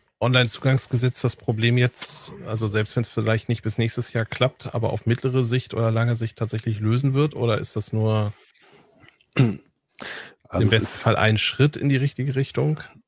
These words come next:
Speaker 2: Es ist gut, dass es das gibt. Es ist auf jeden Fall ein Schritt in die richtige Richtung. Bund und Länder verpflichten sich halt, äh, eben dazu, das zu machen und, äh, tun da auch wirklich viel und das Geld ist da.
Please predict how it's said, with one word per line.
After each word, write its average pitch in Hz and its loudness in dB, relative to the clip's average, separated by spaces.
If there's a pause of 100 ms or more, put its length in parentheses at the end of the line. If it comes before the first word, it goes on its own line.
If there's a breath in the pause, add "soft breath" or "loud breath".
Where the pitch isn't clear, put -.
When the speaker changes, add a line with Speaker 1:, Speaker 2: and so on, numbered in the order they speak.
(180)
Speaker 2:
Es - -2
ist 104 2
gut, 110 6
dass 107 10
es - -10
das - 2
gibt. - 4
Es 98 -2
ist - -6
auf 90 -2
jeden 95 2
Fall 98 4
ein - 2
Schritt - -2
in 107 -2
die 95 2
richtige 90 0
Richtung. 117 4
Bund 101 2
und 95 2
Länder 101 6
verpflichten - -2
sich - -6
halt, - 0
äh, 104 4
eben 107 0
dazu, - 0
das 98 0
zu - -4
machen 101 0
und, 101 -2
äh, 95 4
tun 120 2
da 131 10
auch 120 8
wirklich 127 4
viel 139 2
und 104 4
das - -6
Geld 104 8
ist - -6
da. 131 6